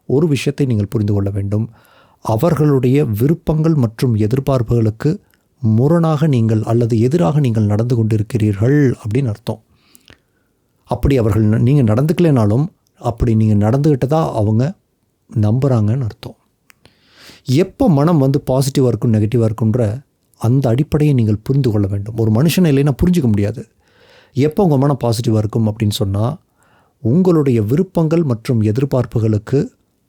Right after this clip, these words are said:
அலைன்மெண்ட்ல ஒரு ஸ்-, மனிதர்கள் பழகினாலோ பேசினாலோ நீங்க ரொம்ப சந்தோஷப்படுவீங்க.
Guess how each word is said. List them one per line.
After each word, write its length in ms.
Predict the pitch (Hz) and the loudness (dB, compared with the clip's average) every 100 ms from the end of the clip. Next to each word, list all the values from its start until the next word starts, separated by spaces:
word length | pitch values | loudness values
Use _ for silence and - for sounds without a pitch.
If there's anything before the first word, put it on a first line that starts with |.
| - | -4
அலைன்மெண்ட்ல 720 | 127 180 214 175 123 110 107 107 - _ _ _ _ _ _ _ - - | 0 2 4 4 2 0 -6 -8 -16 _ _ _ _ _ _ _ -8 -2
ஒரு 340 | 117 147 202 _ _ _ _ _ _ _ | 0 0 -2 _ _ _ _ _ _ _
ஸ்-, 220 | - - | -16 -6
மனிதர்கள் 640 | 139 113 165 170 120 151 - - | 0 2 2 2 2 0 -4 -4
பழகினாலோ 560 | 127 110 120 107 107 127 123 | -2 0 0 0 0 -2 -2
பேசினாலோ 560 | 113 117 104 101 131 196 _ | -2 0 -2 0 -4 -6 _
நீங்க 160 | 113 113 | -2 0
ரொம்ப 200 | 107 123 - | 0 -2 -2
சந்தோஷப்படுவீங்க. 560 | 107 98 107 113 104 | -2 -2 -6 -8 -8